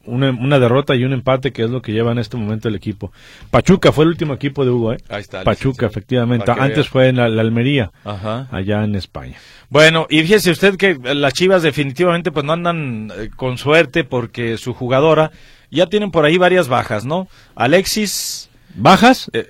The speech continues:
Speaker 2: bajas.
Speaker 1: Hay como tres chaparritas, licenciado.
Speaker 2: No, no, no, licenciado, jugador
Speaker 1: ¿A qué se
Speaker 2: o
Speaker 1: refiere?
Speaker 2: jugadores y jugadoras
Speaker 1: Ah,
Speaker 2: que estaban de
Speaker 1: aus-,
Speaker 2: alta
Speaker 1: que van a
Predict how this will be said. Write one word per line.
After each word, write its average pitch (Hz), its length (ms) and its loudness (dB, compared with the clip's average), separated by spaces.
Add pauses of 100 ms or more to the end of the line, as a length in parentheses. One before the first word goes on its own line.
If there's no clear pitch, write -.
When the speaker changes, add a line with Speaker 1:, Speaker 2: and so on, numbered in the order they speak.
Speaker 2:
bajas. 123 220 4
Speaker 1:
Hay 156 60 6
como 160 200 6
tres 147 120 2
chaparritas, 135 480 2
licenciado. 123 400 4
Speaker 2:
No, 202 160 2
no, - 0 -
no, 208 220 2
licenciado, 147 560 2
jugador 156 460 2
Speaker 1:
¿A - 20 -2
qué 147 80 -2
se 165 60 4
Speaker 2:
o 160 80 2
Speaker 1:
refiere? 135 420 4
Speaker 2:
jugadores 190 480 6
y 185 60 2
jugadoras 165 520 4
Speaker 1:
Ah, - 40 -6
Speaker 2:
que 170 60 2
estaban 180 580 0
de - 120 -6
Speaker 1:
aus-, 143 160 4
Speaker 2:
alta 170 240 2
Speaker 1:
que 147 80 -2
van 156 100 4
a - 20 6